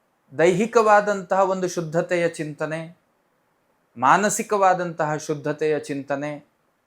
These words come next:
ಇದೂ ಕೂಡ ಅದಕ್ಕೆ ಸೇರಿಕೊಂಡಿರಬೇಕು ಅಂತ. ಮತ್ತೆ ಆ ಸ್ವರೂಪದ ವಿಧಿಯನ್ನ ಪಾಲನೆ ಮಾಡುವುದಕ್ಕೆ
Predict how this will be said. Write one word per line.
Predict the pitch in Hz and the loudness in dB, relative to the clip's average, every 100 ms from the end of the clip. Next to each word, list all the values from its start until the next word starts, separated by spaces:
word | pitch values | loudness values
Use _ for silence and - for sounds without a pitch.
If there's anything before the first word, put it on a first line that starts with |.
| _ _ _ _ | _ _ _ _
ಇದೂ | 165 220 254 | -2 0 0
ಕೂಡ | 240 220 | 2 6
ಅದಕ್ಕೆ | 196 185 185 | 6 4 0
ಸೇರಿಕೊಂಡಿರಬೇಕು | 170 170 175 196 175 165 156 143 127 127 120 | -4 -2 -2 -4 -4 -2 -4 -4 -8 -8 -10
ಅಂತ. | 87 _ _ _ _ _ _ _ _ _ _ _ _ _ | -10 _ _ _ _ _ _ _ _ _ _ _ _ _
ಮತ್ತೆ | 185 208 208 180 185 _ _ _ _ _ _ _ _ _ _ | 0 2 2 2 -2 _ _ _ _ _ _ _ _ _ _
ಆ | 165 | 2
ಸ್ವರೂಪದ | 165 175 180 202 190 185 170 160 151 - _ _ _ _ _ _ _ _ _ - - _ _ _ _ - | 2 2 4 4 4 2 2 2 0 -12 _ _ _ _ _ _ _ _ _ -20 -20 _ _ _ _ -4
ವಿಧಿಯನ್ನ | 165 170 208 220 220 | -2 4 6 6 4
ಪಾಲನೆ | 196 180 170 165 | 4 4 4 -2
ಮಾಡುವುದಕ್ಕೆ | 160 156 151 147 147 165 - 139 110 | 0 0 0 -2 -4 -8 -10 -12 -12